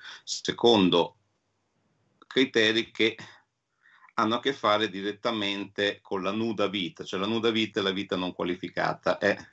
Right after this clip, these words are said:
ogni essere vivente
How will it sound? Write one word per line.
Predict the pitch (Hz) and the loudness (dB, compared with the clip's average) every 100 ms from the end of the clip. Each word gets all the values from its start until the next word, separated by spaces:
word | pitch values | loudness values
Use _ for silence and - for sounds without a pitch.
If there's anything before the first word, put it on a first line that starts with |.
| _ _ _ - - - _ _ - | _ _ _ -20 -20 -20 _ _ 2
ogni | 139 151 117 | 6 8 6
essere | 117 120 - 110 | 6 2 0 -2
vivente | 135 160 113 107 110 - 117 120 | 0 2 2 0 -4 0 0 0